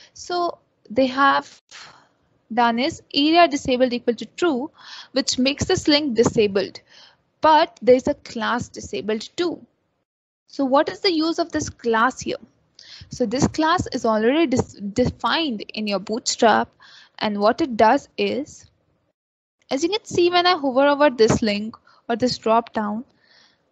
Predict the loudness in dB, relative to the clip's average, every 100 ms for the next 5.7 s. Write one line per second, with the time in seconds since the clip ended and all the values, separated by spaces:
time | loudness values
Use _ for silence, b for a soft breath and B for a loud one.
0 | _ -6 -6 0 2 2 0 0 0 -4
1 | -6 -16 -20 _ -20 _ -10 -2 0 -2
2 | -6 -4 0 0 -2 -2 2 2 4 2
3 | 0 -6 -4 -4 0 0 2 4 2 0
4 | -4 -10 B B B 0 0 2 -4 -4
5 | -10 -2 -2 -4 -18 -20